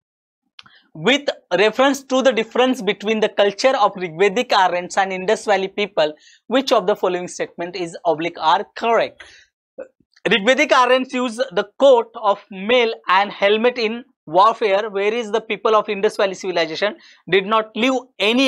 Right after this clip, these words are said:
evidence of using them। सेकंड स्टेटमेंट है, ऋग्वेदिक आर्यन जो है वो गोल्ड उन्हें पता था, silver and copper, and whereas Indus Valley people knew only copper and iron। तो थर्ड स्टेटमेंट है, ऋग्वेदिक आर्यन had domesticated the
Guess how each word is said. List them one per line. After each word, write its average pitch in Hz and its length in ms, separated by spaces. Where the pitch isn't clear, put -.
evidence 202 320
of 196 140
using 175 320
them। 233 200
सेकंड 226 280
स्टेटमेंट 233 300
है, - 80
ऋग्वेदिक 240 420
आर्यन 247 340
जो 220 140
है 220 180
वो 226 480
गोल्ड 214 340
उन्हें 254 180
पता 214 200
था, 226 140
silver 220 380
and 226 180
copper, 214 280
and 214 180
whereas 214 280
Indus 214 320
Valley 208 260
people 196 260
knew 190 160
only 196 220
copper 185 240
and 214 240
iron। 196 320
तो - 140
थर्ड 285 160
स्टेटमेंट 262 320
है, 262 80
ऋग्वेदिक 240 440
आर्यन 240 320
had 214 320
domesticated 220 680
the 240 160